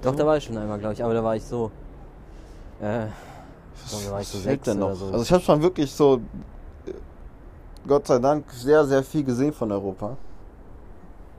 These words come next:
Speaker 1: Also, weil ich noch, also ich
Speaker 2: Was, was, wo, wo ist denn noch so ein Ziel, wo ich sag, ja, ich sag dir ehrlich, diese Länder da oben, so Finnland,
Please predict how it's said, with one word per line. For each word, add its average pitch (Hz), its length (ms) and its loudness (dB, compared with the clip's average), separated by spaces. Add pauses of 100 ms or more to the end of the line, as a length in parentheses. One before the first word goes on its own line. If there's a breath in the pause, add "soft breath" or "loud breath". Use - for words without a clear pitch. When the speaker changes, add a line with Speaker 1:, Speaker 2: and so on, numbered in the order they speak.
(600 soft breath)
Speaker 1:
Also, 120 120 -4
weil 123 80 2
ich 120 80 -6
noch, 135 200 0
also 127 160 -2
ich - 140 -16 (680)
Speaker 2:
Was, 104 200 -10
was, 120 240 0
wo, 117 240 -2
wo 120 140 -4
ist 139 120 -10
denn 127 100 -2
noch 127 140 0
so - 140 -6
ein 110 100 -6 (100)
Ziel, 147 260 0
wo 107 60 -2
ich 104 60 -8
sag, 117 200 4 (600 loud breath)
ja, 151 140 12
ich 196 80 8
sag 208 160 10
dir 170 120 8
ehrlich, 202 280 8
diese 160 240 2
Länder 180 380 8
da 170 80 8
oben, 175 440 2 (420)
so 147 200 4
Finnland, 170 720 4